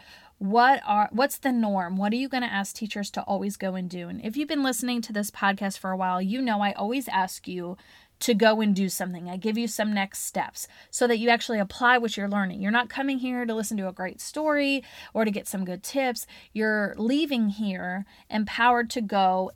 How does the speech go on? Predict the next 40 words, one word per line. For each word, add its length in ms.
and 140
apply 380
what 240
you're 140
learning. 420
And 100
so 140
that's 300
what 160
you 60
wanna 160
make 140
sure 160
you 120
do 180
for 140
your 100
teachers, 340
but 200
you've 140
gotta 220
be 120
clear 520
on 160
what 220
the 80
requirements 720
are. 240
Is 180
there 140
gonna 240
be 160
pre-work 500
before 320
they 140
come 200
in? 200
Do 80
they 160
need 400